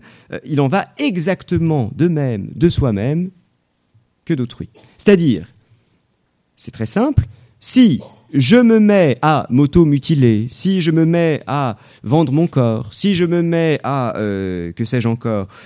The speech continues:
euh, n'avoir aucun respect pour ma personne, traîner toute la journée en caleçon, bon, ça c'est un peu ce qui m'arrive de temps en temps, mais quand je suis tout seul, euh, si je me mets à, euh, passer à côté entièrement de tous mes talents,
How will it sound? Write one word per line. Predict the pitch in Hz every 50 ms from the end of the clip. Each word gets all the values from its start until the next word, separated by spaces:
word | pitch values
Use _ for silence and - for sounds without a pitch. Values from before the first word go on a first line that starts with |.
| - - -
euh, | 98 95 92 92 90 90 90 87 87 85 82 80 80 92
n'avoir | 104 117 113 120 - -
aucun | 180 147 - 180 156
respect | 147 143 - - 143 127
pour | 123
ma | 117 113
personne, | - 135 139 - - - 101 98 101 107 123 - _ _ -
traîner | - 131 143 143 160 165
toute | 139 139 131
la | - 123
journée | 107 123 127 139 135
en | 117
caleçon, | 107 131 127 120 - - 95 - - _ _ - - - - - - -
bon, | - - -
ça | - - -
c'est | 95 90
un | 90 90
peu | - 107 101
ce | -
qui | - -
m'arrive | 92 98 98 104 110 107 95 101
de | - -
temps | - 107 98 107
en | 107
temps, | - - 92
mais | 104
quand | 110 120
je | 117
suis | 143 139
tout | 165 160
seul, | - 170 151 123 120 - - - - - - -
euh, | - 127 131 127 123 123 123
si | - - - 208 196
je | 165 160
me | 175 175
mets | 165 170 170 165 160 -
à, | 131 135 143 139 127 110 -
euh, | 107 104 98 95 95 92 -
passer | - 160 147 - 180 151
à | 131
côté | - 139 123 - 156 151 147 131 113
entièrement | 92 131 139 - 147 139 131 143 139 127
de | 101 104
tous | - 135
mes | 123 113 110
talents, | - 92 95 104 110 151 202